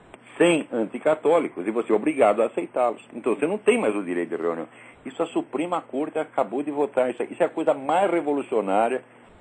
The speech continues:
mais monstruosa, a decisão mais monstruosa que eu já vi na minha vida. Quer dizer que numa penada eles liquidaram o Bill of Rights e a Constituição.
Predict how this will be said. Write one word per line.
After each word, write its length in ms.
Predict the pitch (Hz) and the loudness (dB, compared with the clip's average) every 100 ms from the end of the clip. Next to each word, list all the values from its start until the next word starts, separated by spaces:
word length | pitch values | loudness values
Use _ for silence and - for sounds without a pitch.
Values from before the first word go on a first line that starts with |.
| - | -20
mais 220 | 104 156 190 | 0 2 2
monstruosa, 1000 | 180 196 - - 131 123 123 127 131 160 - - - - | 0 -2 -4 0 6 8 8 4 -2 -6 -12 -20 -20 -6
a 60 | 120 | 0
decisão 500 | 151 165 131 143 147 | 0 0 2 2 2
mais 160 | 175 | 0
monstruosa 760 | 185 190 - - 120 131 143 139 | 0 -4 -4 -6 2 4 4 2
que 60 | 147 | -4
eu 60 | |
já 120 | 139 | 0
vi 160 | 120 127 | 0 -2
na 100 | 143 | -8
minha 320 | 139 139 160 | -8 -8 -8
vida. 340 | 95 110 87 60 - - - - - | -6 -6 -6 -12 -16 -20 -20 -20 -4
Quer 80 | 127 | -2
dizer 160 | 120 | -2
que 120 | - | -8
numa 200 | 143 185 | -4 -2
penada 760 | 180 - 175 127 156 170 - 82 | 0 2 2 2 2 2 2 -2
eles 300 | - 135 143 - - - - - - - - - | -2 -2 -2 -6 -16 -20 -20 -20 -20 -20 -14 -8
liquidaram 840 | 151 196 - 165 110 113 123 147 151 - - - - - - - - - - - - | -6 -4 -4 2 6 6 6 0 -10 -20 -20 -20 -20 -20 -20 -20 -20 -20 -20 -14 -2
o 220 | 117 98 | -2 0
Bill 240 | 107 156 | 2 4
of 160 | 147 110 | 4 4
Rights 340 | 131 160 - | 2 2 0
e 40 | 170 | -2
a 40 | |
Constituição. 680 | 170 160 160 190 180 143 | 0 -6 -8 -12 -4 -4